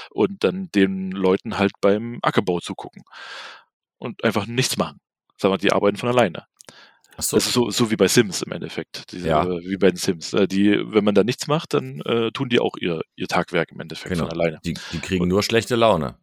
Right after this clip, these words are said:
Speaker 1: Genau, und, äh, so ist es halt bei Rimworld auch. Du kannst einfach mal, äh, zehn Minuten daneben sitzen und, äh,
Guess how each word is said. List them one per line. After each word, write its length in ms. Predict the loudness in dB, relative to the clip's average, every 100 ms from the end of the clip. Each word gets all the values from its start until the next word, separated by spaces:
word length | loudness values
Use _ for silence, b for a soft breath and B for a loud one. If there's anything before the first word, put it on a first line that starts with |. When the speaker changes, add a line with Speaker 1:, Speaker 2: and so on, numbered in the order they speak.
| -14
Speaker 1:
Genau, 400 | -2 0 0 -6
und, 300 | -8 -10 -8 -8
äh, 60 | -6
so 200 | -4 -4
ist 100 | -4
es 140 | -4
halt 120 | -4 -2
bei 80 |
Rimworld 320 | -2 -2 -4 -2
auch. 180 | -4 -4
Du 60 |
kannst 240 | -8 -4 -2
einfach 280 | -2 -4
mal, 480 | -2 2 6 6 6 2
äh, 220 | 2 2
zehn 200 | 0 -2
Minuten 540 | -4 -8 -10 -12 -8 -2
daneben 360 | 0 0 -2
sitzen 440 | -8 -8 -12 -14 -14
und, 440 | -12 -10 -10 -6
äh, 320 | -2 -2 -2